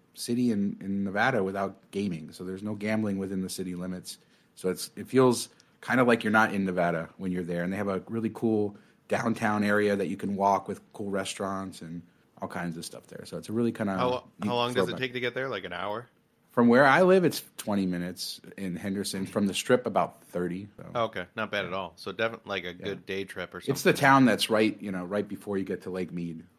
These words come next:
Speaker 1: so.
Speaker 2: Okay. And then what's the other, uh, interesting place most people don't know about the, the mountain town that has, like, snow and stuff in the winter?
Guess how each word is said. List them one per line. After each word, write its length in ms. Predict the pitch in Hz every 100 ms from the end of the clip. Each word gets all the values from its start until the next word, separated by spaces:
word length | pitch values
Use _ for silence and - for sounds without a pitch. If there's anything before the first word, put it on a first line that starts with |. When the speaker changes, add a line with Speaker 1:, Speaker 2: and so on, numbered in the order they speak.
| _ -
Speaker 1:
so. 80 |
Speaker 2:
Okay. 200 | 107 95 - _ _ _ _ -
And 100 | 123
then 140 | 127
what's 180 | 131 151
the 100 | 147
other, 340 | 131 123 110 101
uh, 460 | 95 92 92 90 82 _
interesting 440 | 120 110 107 - 98
place 260 | 101 95
most 220 | 95 92 -
people 160 | 95
don't 180 | 92 90
know 100 | 90
about 260 | 90 87 -
the, 180 | 85 -
the 80 | 90
mountain 420 | 90 92 87 87
town 320 | - 92 85
that 80 | 82
has, 180 | 90 87
like, 160 | 85 -
snow 360 | - 90 87
and 100 | 85
stuff 320 | - 85 85
in 60 | 85
the 80 | 85
winter? 320 | 85 82